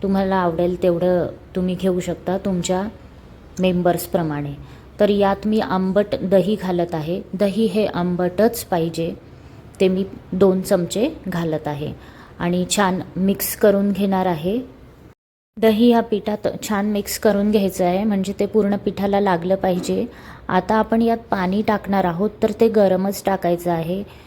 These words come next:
किंवा कोमट टाकायचं आहे, गार पाणी टाकू नका. आणि छान बॅटर तयार करायचं आहे, जेणेकरून ते चमच्यानी असं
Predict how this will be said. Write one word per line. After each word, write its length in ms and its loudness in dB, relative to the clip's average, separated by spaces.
किंवा 240 4
कोमट 360 4
टाकायचं 420 0
आहे, 100 0
गार 200 2
पाणी 380 -4
टाकू 280 2
नका. 380 0
आणि 220 2
छान 220 4
बॅटर 480 2
तयार 280 4
करायचं 460 0
आहे, 340 0
जेणेकरून 600 0
ते 80 2
चमच्यानी 600 0
असं 300 2